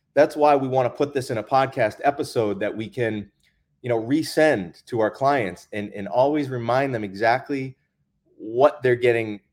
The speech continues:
for services from us, because the last thing we want is a-, any confusion. Uh, th-, our, our clients, as well as all small business owners for the most part, are constantly getting pitched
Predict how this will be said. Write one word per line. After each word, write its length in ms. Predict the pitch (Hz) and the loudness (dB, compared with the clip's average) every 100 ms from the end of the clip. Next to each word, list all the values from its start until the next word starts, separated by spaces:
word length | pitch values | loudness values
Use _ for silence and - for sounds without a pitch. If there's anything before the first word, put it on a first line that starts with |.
| _ _ | _ _
for 120 | 113 | -6
services 640 | 98 113 98 95 95 82 _ | 0 0 0 -6 -10 -12 _
from 180 | 110 104 | -2 4
us, 320 | 156 98 - - | 4 2 -4 -16
because 520 | 98 117 110 107 - _ _ _ _ | -6 0 0 0 -6 _ _ _ _
the 60 | - | 0
last 320 | 131 175 180 | 4 4 0
thing 180 | 170 143 | -4 -2
we 100 | 131 | -2
want 360 | 120 120 117 117 | 2 2 0 -4
is 320 | 110 101 - | -6 -8 -12
a-, 120 | 113 101 | -10 -4
any 200 | 120 139 | -4 -4
confusion. 600 | 107 - 127 147 170 175 _ _ - | -10 -6 -4 -2 -4 -8 _ _ -8
Uh, 300 | 113 107 104 - 107 | -2 0 -2 -6 -20
th-, 120 | - _ _ - | -20 _ _ 0
our, 180 | 139 - | 0 0
our 160 | 127 147 | 0 0
clients, 580 | 151 143 135 151 147 - - | 0 0 0 0 -6 -12 -14
as 100 | 123 | -8
well 220 | 123 127 | 0 0
as 80 | 110 | 0
all 240 | - 139 156 | 2 2 2
small 260 | 139 117 | 2 2
business 380 | 98 104 104 113 | 2 -4 -4 -4
owners 200 | 101 98 | -4 -4
for 120 | 98 | -8
the 40 | 101 | -8
most 220 | 98 - | -8 -4
part, 280 | 101 98 - _ _ | -4 -4 -6 _ _
are 120 | - 113 | -8 -8
constantly 720 | - 143 147 - 147 139 131 | -4 -2 -2 -6 -8 -4 -4
getting 440 | 123 123 120 107 | 2 2 0 -6
pitched 560 | - 131 - - - | -4 -2 -2 -6 -18